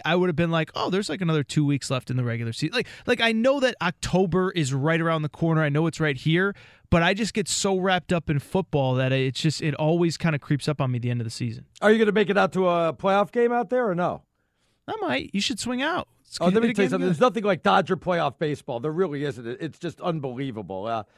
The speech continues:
Speaker 2: I mean, I just remember as a kid, um, you know, going out to, to the games and just, you know, just seeing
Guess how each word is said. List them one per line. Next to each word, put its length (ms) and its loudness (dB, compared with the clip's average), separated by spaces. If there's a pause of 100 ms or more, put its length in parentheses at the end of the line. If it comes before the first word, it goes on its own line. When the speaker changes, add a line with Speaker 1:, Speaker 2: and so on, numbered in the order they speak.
(300)
Speaker 2:
I 80 -6
mean, 260 -4
I 220 -6
just 320 -6
remember 240 -2
as 80 -4
a 80 -4
kid, 480 2 (380)
um, 320 -4
you 100 -6
know, 140 -2
going 280 -2
out 260 0
to, 200 -4 (640)
to 80 -12
the 100 -6
games 640 -2
and 260 -8
just, 240 -12
you 60 -10
know, 100 -4
just 200 -8
seeing 320 -6